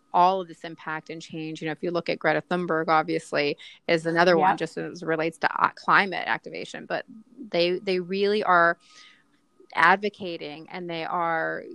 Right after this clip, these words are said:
Speaker 1: gathering together this generation to really impact and make change. But they're telling us, "Pay attention." <laughs>
Speaker 2: Yeah, and, and, and so much younger than, and, than we ever were able to. A lot of that because of the, uh, the, um,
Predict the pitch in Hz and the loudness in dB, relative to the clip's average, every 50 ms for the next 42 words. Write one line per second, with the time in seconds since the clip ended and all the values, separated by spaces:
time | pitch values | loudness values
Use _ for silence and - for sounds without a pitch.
0 | 220 185 - 170 165 175 180 180 180 180 180 170 - 185 180 - 165 170 175 175 | -14 -8 -4 -2 -2 -2 -2 -4 -6 -8 -10 -12 -12 -10 -6 -6 -4 -4 -4 -4
1 | 160 156 156 165 170 165 165 - - 156 160 156 151 170 202 214 - - 170 160 | -6 -6 -6 -8 -8 -10 -12 -12 -12 -12 -10 -6 -4 -4 -4 -4 -6 -10 -16 -16
2 | 160 - - 180 175 175 175 185 185 180 175 175 - - - 165 - - 160 165 | -16 -12 -10 -10 -10 -6 -2 0 2 2 2 0 0 -2 -6 -8 -4 -4 -4 -4
3 | - 170 160 156 160 190 254 - - - 202 165 165 - - 190 - 202 233 262 | -4 -6 -4 0 2 0 0 0 -2 -4 -4 -4 -2 -2 -4 0 2 2 2 2
4 | - - 240 233 220 196 165 175 - 277 294 - - - - _ _ _ _ _ | 2 2 2 2 2 2 2 4 6 6 4 2 -2 -8 -20 _ _ _ _ _
5 | _ - - 202 202 202 - 226 220 233 226 - - - - - - _ _ _ | _ -8 -4 -4 -4 -2 -4 -4 -6 -6 -6 -8 -8 -10 -12 -16 -20 _ _ _
6 | - 277 269 - - 294 285 - _ - - 262 - _ - - - - - - | -6 -6 -4 -2 0 -2 -2 -2 _ -6 -6 -6 -6 _ -14 -14 -14 -14 -16 -18
7 | - - - - 240 277 294 277 269 - 240 233 233 254 247 247 240 254 - 247 | -20 -12 0 4 6 8 8 8 8 6 6 6 6 6 6 6 6 6 8 6
8 | 240 240 233 - - - 269 269 262 254 240 226 - 226 208 214 220 220 208 175 | 6 6 4 2 0 2 4 4 6 4 4 2 0 -4 -4 -2 -2 -4 -6 -8
9 | 160 156 147 175 175 170 175 175 185 - 185 180 180 175 175 175 - - - 196 | -10 -10 -8 -8 -8 -8 -8 -8 -6 -4 -4 -4 -4 -6 -8 -10 -14 -18 -18 -12
10 | 175 180 175 175 175 175 208 214 220 202 185 170 165 160 156 165 160 165 175 208 | -6 -6 -6 -4 -4 -2 0 0 0 0 -2 -4 -6 -8 -8 -8 -10 -6 -6 -4
11 | 226 233 226 226 - 196 180 165 160 160 165 160 175 180 175 175 160 160 180 - | -2 -2 -4 -4 -6 -8 -8 -8 -6 -2 0 0 0 0 0 -2 -2 -2 -2 -4
12 | - 190 180 - - 180 170 175 175 170 170 165 165 165 170 165 160 160 - - | -10 -12 -8 -4 -2 -2 -2 -2 -4 -10 -10 -10 -10 -8 -8 -8 -8 -8 -10 -8
13 | - - 185 175 - - - 190 185 180 175 170 165 165 160 165 - - 196 180 | -4 -4 -4 -4 -4 -8 -10 -6 -4 -4 -4 -4 -6 -8 -10 -10 -10 -8 -8 -6
14 | 165 160 160 151 - - 254 | -6 -6 -6 -6 -6 -6 -6